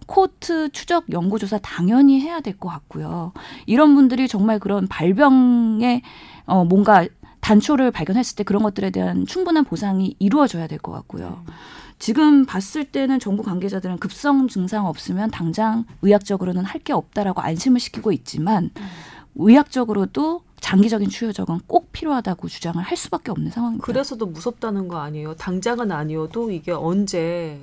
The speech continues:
Speaker 2: 사-, 사는 동안 죽기 전에 언제 어떤 식으로 나한테 다른 병으로 다가올 수 있다는 걸 모르니까.
Speaker 1: 근데
Speaker 2: 너무
Speaker 1: 여기서 한
Speaker 2: 무섭죠.
Speaker 1: 가지 그 일 등급 발암 물질이기 때문에 우리한테 과도한 공포가 있는 거잖아요.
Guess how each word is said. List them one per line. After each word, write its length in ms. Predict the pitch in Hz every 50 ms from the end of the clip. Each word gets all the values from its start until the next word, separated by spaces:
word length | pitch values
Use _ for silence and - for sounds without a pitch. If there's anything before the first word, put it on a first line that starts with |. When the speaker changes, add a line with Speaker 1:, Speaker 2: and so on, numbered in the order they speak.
| - -
Speaker 2:
사-, 280 | - - 311 320 320 320
사는 420 | - - 330 320 320 330 311 269
동안 260 | 226 196 175 165 165
죽기 280 | 165 - 202 - 254 233
전에 220 | - 180 175 175
언제 340 | 156 135 156 170 196 196 233
어떤 300 | 180 156 160 160 247 269
식으로 560 | 262 - 269 214 214 196 196 196 190 180 165 165 - - - - -
나한테 420 | 170 170 175 175 170 170 185 170 170
다른 300 | - 175 180 233 247 214
병으로 300 | 240 214 196 185 175 170
다가올 420 | - - 165 165 180 175 165 165
수 300 | 165 - - 156 156 156
있다는 640 | 160 160 - - _ _ _ - 196 190 180 175 165
걸 140 | 165 160 147
모르니까. 760 | 143 151 170 - 233 202 185 - - - 151 139 143 156 156 165
Speaker 1:
근데 200 | 240 254 285 233
Speaker 2:
너무 100 | 190 180
Speaker 1:
여기서 180 | 226 - 269
한 100 | 302 302
Speaker 2:
무섭죠. 80 | 285 277 247 - - 196
Speaker 1:
가지 240 | 214 214 190 160 143
그 320 | - - 170 165 - - - -
일 220 | - 381 370 -
등급 400 | - 381 370 359 339 311 330 285 -
발암 320 | - - 175 202 240 247
물질이기 480 | 214 170 170 - - 220 233 214 196 -
때문에 260 | - 185 185 180 175
우리한테 360 | 160 156 175 175 170 175 180 -
과도한 320 | - - 160 - 180 175
공포가 360 | - - 156 151 - 226 247 185
있는 180 | 156 156 151
거잖아요. 600 | 156 147 - - - - - 165 180 180 170 165